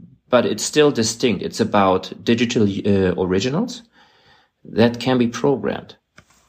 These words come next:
Don't forget this. It's not just a digital original. They can be programmed. So you can maybe, if you sell it, like Beeple sells it, collect licensing fees, fees for, uh, transferring them. Or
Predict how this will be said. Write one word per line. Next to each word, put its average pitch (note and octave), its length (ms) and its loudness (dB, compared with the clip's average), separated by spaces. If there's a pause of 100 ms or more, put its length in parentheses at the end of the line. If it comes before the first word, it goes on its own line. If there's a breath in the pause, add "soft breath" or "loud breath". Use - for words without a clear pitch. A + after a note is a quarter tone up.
(100)
Don't A#2 160 0
forget B2 360 2
this. - 240 -4
It's - 160 -16
not - 240 -2
just - 240 0
a A#2+ 40 0
digital A2+ 540 0
original. G#2 560 0 (1120 soft breath)
They A2+ 140 2
can C3 200 -2
be B2 100 0
programmed. A2+ 720 2
So D2+ 560 0
you C#2+ 100 -14
can D2 400 -8
maybe, C#2+ 420 -6 (320)
if - 120 -20
you - 80 -10
sell A2 260 4
it, A#2+ 120 0
like - 200 -6
Beeple F#2+ 320 0
sells F#2+ 360 0
it, - 440 -4
collect G2+ 460 2 (580 soft breath)
licensing F#2 600 0
fees, - 360 -14
fees G2 340 -4
for, F2 360 -2 (200)
uh, D2+ 140 -10
transferring G2 640 0
them. A#1+ 240 -8 (800 soft breath)
Or F2 460 2